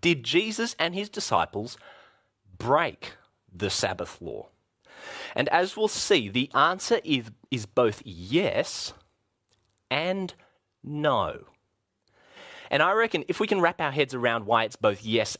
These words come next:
and no, I think that will unlock the meaning of the passage for us and ultimately set us up to see how Jesus is giving us a wonderful promise in this passage.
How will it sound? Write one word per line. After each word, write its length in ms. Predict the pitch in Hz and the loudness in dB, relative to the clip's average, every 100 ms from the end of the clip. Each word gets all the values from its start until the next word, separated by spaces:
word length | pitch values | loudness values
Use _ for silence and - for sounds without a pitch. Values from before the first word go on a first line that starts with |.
| _ 123 | _ -2
and 560 | 139 147 139 113 110 | 0 -2 -4 -6 0
no, 540 | 127 101 71 80 131 - - | 0 0 -2 -4 -4 -2 0
I 60 | 117 | 0
think 240 | - 170 | 0 -2
that 160 | 139 143 | -2 -2
will 140 | 127 | -6
unlock 460 | 117 127 123 123 - | -2 -2 0 -2 -2
the 80 | 113 | -8
meaning 460 | 104 104 110 107 | -4 -2 0 -2
of 100 | 104 | -4
the 80 | - | -10
passage 420 | - 107 101 95 | -8 -6 -6 -10
for 360 | - - 104 78 | -8 -2 0 0
us 340 | 80 135 - - - - - - _ _ _ - | -4 -6 -10 -12 -18 -18 -20 -20 _ _ _ -4
and 100 | 123 139 | 2 4
ultimately 400 | 147 147 117 113 | 4 2 0 0
set 240 | - 113 | 0 2
us 160 | 113 147 | 2 0
up 160 | - | -2
to 60 | 104 | -8
see 180 | - 113 | -8 -4
how 120 | 120 | -4
Jesus 400 | 107 104 110 110 | -4 -8 -8 -8
is 160 | 110 | -8
giving 300 | - 95 87 | -8 -10 -8
us 160 | 87 - 98 | -8 -8 -8
a 100 | 85 | -6
wonderful 480 | 82 82 85 87 | -6 -8 -10 -12
promise 640 | 85 - 87 73 67 - - _ | -12 -10 -8 -8 -8 -8 -10 _
in 100 | 90 | -12
this 140 | 82 - | -10 -12
passage. 540 | - 78 - 64 - | -10 -10 -10 -12 -16